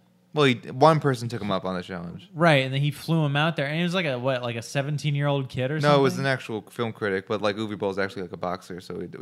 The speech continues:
Speaker 1: didn't,
Speaker 2: Oh,
Speaker 1: it
Speaker 2: okay.
Speaker 1: wasn't a fair fight.
Speaker 2: Right. Um,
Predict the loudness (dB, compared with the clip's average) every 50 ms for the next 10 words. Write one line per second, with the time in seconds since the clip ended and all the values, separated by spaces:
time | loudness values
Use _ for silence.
0 | -10 -10 -8 -6 -6 -4 -4 -4 -4 -2 -2 -2 -2 -2 -4 -6 -6 -6 -6 -6
1 | -6 -8 -8 -10 -8 -8 -8 -6 -6 -8 -8 -8 -10 _ _ _ -20 -20 _ _
2 | _ _ _ -12 -6 -4 -4 -4 -4 -6 -10 -12 -16 _ _ _ _ _ _ _
3 | _ _ _ _ _ _ _ _ _ _ _ _ _ _ _ _ _ -8 -4 -2
4 | -2 0 0 0 0 -2 -2 -4 -6 -8